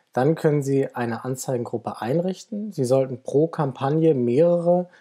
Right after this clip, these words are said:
Anzeigengruppen erstellen. Wenn Sie beispielsweise, ähm, schon das Thema Elektrorasenmäher genommen hatten, dann können Sie hier, ähm,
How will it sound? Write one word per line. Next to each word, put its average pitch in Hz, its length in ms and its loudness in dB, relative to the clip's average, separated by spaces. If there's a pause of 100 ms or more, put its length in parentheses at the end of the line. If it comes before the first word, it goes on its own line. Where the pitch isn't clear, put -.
(120)
Anzeigengruppen 131 1040 -2
erstellen. 170 680 -6
Wenn 135 180 -2
Sie 131 100 -4
beispielsweise, 113 1000 -4 (680)
ähm, 98 440 -12 (420)
schon 110 500 -8 (120)
das - 300 -8
Thema 110 520 -6
Elektrorasenmäher 127 1300 0 (260)
genommen 135 460 -6
hatten, 185 300 -8
dann 131 160 -6
können 135 200 -6
Sie 120 100 -8
hier, 143 440 0 (600)
ähm, 110 480 -6